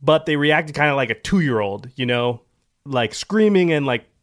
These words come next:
like, they, they, wa-, they did have a disproportionate response. I mean, they were true to their word. It's just that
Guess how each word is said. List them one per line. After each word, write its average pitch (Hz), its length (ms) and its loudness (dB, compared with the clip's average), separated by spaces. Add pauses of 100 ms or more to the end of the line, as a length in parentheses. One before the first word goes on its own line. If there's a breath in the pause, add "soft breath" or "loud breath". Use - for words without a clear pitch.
(140)
like, 147 300 0 (680)
they, 156 260 -4
they, 151 420 -2 (180)
wa-, 160 440 0
they 143 160 0
did 220 220 2
have 135 200 0
a 113 40 -12
disproportionate 110 600 -6
response. 101 420 -8
I 110 60 -10
mean, 110 160 -4
they 117 100 0
were 147 100 0
true 202 200 2
to 165 60 2
their 151 120 2
word. 127 400 0 (340 soft breath)
It's - 160 -6
just 175 200 0
that 143 280 2